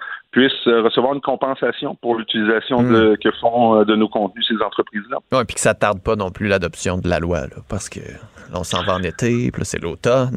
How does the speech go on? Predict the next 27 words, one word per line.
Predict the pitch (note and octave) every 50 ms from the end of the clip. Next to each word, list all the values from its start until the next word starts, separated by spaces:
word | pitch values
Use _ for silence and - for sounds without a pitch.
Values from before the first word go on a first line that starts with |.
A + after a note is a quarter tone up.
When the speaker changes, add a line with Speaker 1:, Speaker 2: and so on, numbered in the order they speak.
| A2 G#2+
Speaker 2:
<laughs> | - - -
mais | - G#2+ _ _ _ - - - - _ - - - _ _ _ - - - - - - - - -
Speaker 1:
Ah, | C3 C#3
ben | A#2+ B2 A2+
là, | A#2 A#2+
euh, | A2+ G#2+ G2 G2 G2 F#2 E2+ F2+
on | F2 F#2+ F#2+
verra | G2 F#2+ F#2+ G2+
comment | G2 - G#2 G2 G2+ G2+ G2+ G2 G2
le | G2 - -
processus | - - F#2+ - - G2 G2+ - - -
<laughs> | -
suit | - - - -
son | - G2+ F#2+
cours, | F#2 - B2+ C#3+ D#3 D#3 D3 B2+
mais, | A2 G#2 G2 G2
euh, | F#2+ F#2+ F#2 F#2 - - - - - -
c'est | - C3
sûr | - A3 A#3+
que | - -
là, | D3 C#3+ E3 F#3 E3
nous, | D#3 D#3+ F3+ F#3+ F#3
on | D#3 B2+ A#2+ B2
a | B2+
réagi | A#2+ B2+ B2+ A#2+ A2 A2+ A2 G#2 C3+ D3+
à | D3 B2+
la, | A2+ G#2+ G#2